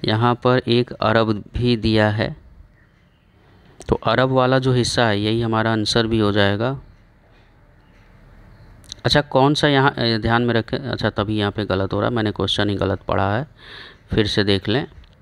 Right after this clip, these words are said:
क्वेश्चन में ये था कि कौन सा एक सही सुमेलित है, कौन सा एक सही सुमेलित है। तो एब्सिनी का जो पठार है यह कहाँ पे मिलता है, तो यह देखने को मिलता है आपके पूर्वी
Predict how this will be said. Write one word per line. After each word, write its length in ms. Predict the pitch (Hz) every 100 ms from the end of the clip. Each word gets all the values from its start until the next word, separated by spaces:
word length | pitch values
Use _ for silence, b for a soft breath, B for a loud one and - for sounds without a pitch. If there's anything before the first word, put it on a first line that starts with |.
| _ _ _ - - -
क्वेश्चन 340 | 120 - 147
में 120 | 147
ये 160 | 139 139
था 380 | 139 110 160 - _ b b b b -
कि 100 | 139
कौन 280 | 139 143 165
सा 140 | 160
एक 220 | 160 180
सही 440 | - - 127 160 170
सुमेलित 580 | - 117 107 98 95
है, 120 | 95 95
कौन 280 | 107 117
सा 140 | 127 123
एक 180 | 135 -
सही 220 | 110 107
सुमेलित 440 | - 95 101 98
है। 80 | 131
तो 160 | - -
एब्सिनी 420 | 127 127 143 147
का 120 | 147
जो 140 | 143 143
पठार 460 | 131 - 123 139
है 160 | 139 143
यह 80 | 139
कहाँ 280 | 135 113 123
पे 120 | 135
मिलता 340 | 127 131 135
है, 140 | 139 165
तो 280 | - 147 - B B B
यह 140 | 120 127
देखने 340 | 120 120 123
को 120 | 123
मिलता 260 | 120 117 123
है 80 | 123
आपके 220 | 120 143
पूर्वी 640 | 135 117 113 117 107 117